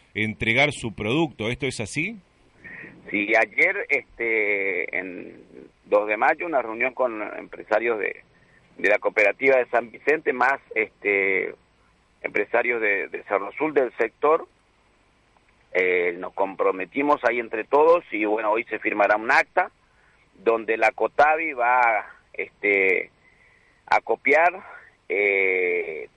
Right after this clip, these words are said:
Speaker 2: todo el tabaco excedido a partir del día lunes. Estamos hoy en un rato más firmando un acta con las tres entidades gremiales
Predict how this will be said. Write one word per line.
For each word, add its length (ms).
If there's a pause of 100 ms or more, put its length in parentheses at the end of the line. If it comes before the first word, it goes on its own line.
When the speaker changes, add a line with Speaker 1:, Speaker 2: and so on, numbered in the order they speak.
(180)
Speaker 2:
todo 220
el 80
tabaco 600
excedido 520
a 60
partir 360
del 220
día 160
lunes. 360
Estamos 460
hoy 460
en 140
un 120
rato 320
más 220
firmando 420
un 80
acta 300
con 140
las 160
tres 240
entidades 460
gremiales 520